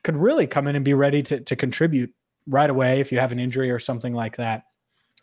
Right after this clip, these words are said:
I think he'd be able to help out on special teams. Um, but I, I don't think he's gonna be there. I think he's rising up draft boards. So I wanted to mention him and then go to the actual pick. Do the Bengals need a returner?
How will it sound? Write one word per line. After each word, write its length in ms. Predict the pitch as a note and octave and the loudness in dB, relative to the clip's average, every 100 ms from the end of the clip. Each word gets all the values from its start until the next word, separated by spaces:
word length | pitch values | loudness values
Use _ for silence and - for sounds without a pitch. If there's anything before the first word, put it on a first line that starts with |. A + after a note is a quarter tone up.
| - | -6
I 40 | |
think 140 | B2+ | -4
he'd 100 | A2 | -2
be 80 | A2 | 0
able 140 | B2 A#2+ | 2 2
to 60 | |
help 180 | A#2 A#2 | 2 2
out 120 | B2 | 0
on 120 | A#2 | -2
special 340 | - A#2+ A2 A2+ | -2 -6 -4 -6
teams. 460 | - A2 G#2+ - - _ _ _ _ _ | -6 -6 -4 -6 -10 _ _ _ _ _
Um, 360 | B2 A#2+ A#2 - - | -6 -4 -6 -6 -2
but 100 | D3+ | 0
I, 80 | D3+ - | -2 0
I 60 | D#3 | 0
don't 120 | F#3 | 2
think 140 | F3+ | 2
he's 120 | D#3+ C3 | 0 0
gonna 180 | C3 | -2
be 160 | A#2+ A#2+ | -2 -2
there. 240 | G#2+ F2+ | -2 -4
I 80 | F#2+ | -2
think 160 | A#2 C#3 | -2 -2
he's 120 | A2 | 0
rising 380 | A2 A#2+ A2+ A#2 | 2 2 2 0
up 120 | G#2+ | -2
draft 300 | A2+ G#2 - | -2 -2 -4
boards. 320 | F#2+ F#2+ - - | -10 -12 -10 -4
So 160 | C#3 | 0
I 40 | B2+ | 4
wanted 260 | D#3+ F3 | 4 2
to 60 | C#3+ | 0
mention 440 | C#3 D#3 D#3 C#3+ | 0 0 0 0
him 320 | A2+ A2 G#2+ - - - | 0 -2 -2 -8 -14 -6
and 160 | B2+ B2+ | 0 2
then 160 | C3 C3 | 0 0
go 120 | C3+ | 0
to 60 | B2+ | 0
the 160 | A#2+ | 0
actual 360 | A#2+ A#2 - A2+ | -2 -2 -2 -2
pick. 340 | - G#2+ - _ _ _ _ _ _ _ _ _ _ _ _ | -2 -6 -8 _ _ _ _ _ _ _ _ _ _ _ _
Do 80 | E3 | 0
the 80 | D#3 | 2
Bengals 320 | F#3 B3+ A#3+ | 2 2 2
need 160 | A#3+ A#3+ | 2 2
a 20 | |
returner? 540 | A3 G3 G#3 A3+ A3 | 0 2 2 2 -2